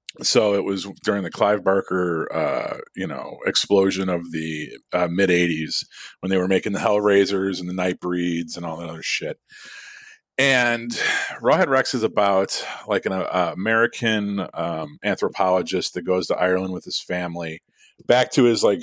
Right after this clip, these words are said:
ancestral home to do, I don't know, research on something. And <laughs> like,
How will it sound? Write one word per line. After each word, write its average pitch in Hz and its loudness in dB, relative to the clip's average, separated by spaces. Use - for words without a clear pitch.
ancestral 104 0
home 95 -2
to - -10
do, 90 -8
I 85 -10
don't 80 -14
know, - -18
research 78 -10
on 64 -14
something. 76 -16
And 87 -2
<laughs> - -14
like, - -8